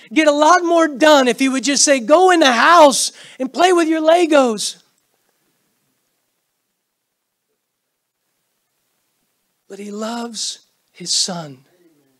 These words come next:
And to him, it's about time.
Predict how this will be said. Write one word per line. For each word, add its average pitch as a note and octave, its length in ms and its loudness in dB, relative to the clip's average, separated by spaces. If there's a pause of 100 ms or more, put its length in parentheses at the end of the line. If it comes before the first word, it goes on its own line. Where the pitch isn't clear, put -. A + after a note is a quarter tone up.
(1600)
And F3+ 160 -14
to F#3+ 120 -12
him, F#3 580 -12 (1200)
it's F#3+ 200 -14
about F3 400 -14
time. - 580 -18